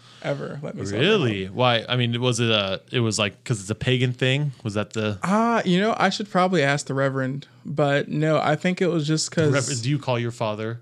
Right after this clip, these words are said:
Speaker 2: the Reverend? Your
Speaker 1: No,
Speaker 2: dad?
Speaker 1: I don't, I don't. But when I refer to him, I refer to him as the
Speaker 2: <laughs>
Speaker 1: Reverend. Um, no, I, I don't know. I should probably ask why, but I, that's why I've never really gotten into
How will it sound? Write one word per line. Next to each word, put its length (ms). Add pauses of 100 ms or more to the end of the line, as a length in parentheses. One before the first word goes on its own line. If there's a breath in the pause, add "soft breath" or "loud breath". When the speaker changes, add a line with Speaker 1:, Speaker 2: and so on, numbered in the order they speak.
(180)
Speaker 2:
the 100
Reverend? 540
Your 100
Speaker 1:
No, 220
Speaker 2:
dad? 20
Speaker 1:
I 100
don't, 120
I 120
don't. 200
But 160
when 100
I 60
refer 420
to 140
him, 260
I 120
refer 360
to 140
him 100
as 280
the 120
Speaker 2:
<laughs> 60
Speaker 1:
Reverend. 340 (420 loud breath)
Um, 640
no, 480
I, 420
I 120
don't 120
know. 280 (100)
I 140
should 200
probably 380
ask 480
why, 640
but 280
I, 200 (180)
that's 240
why 180
I've 80
never 300
really 220
gotten 260
into 260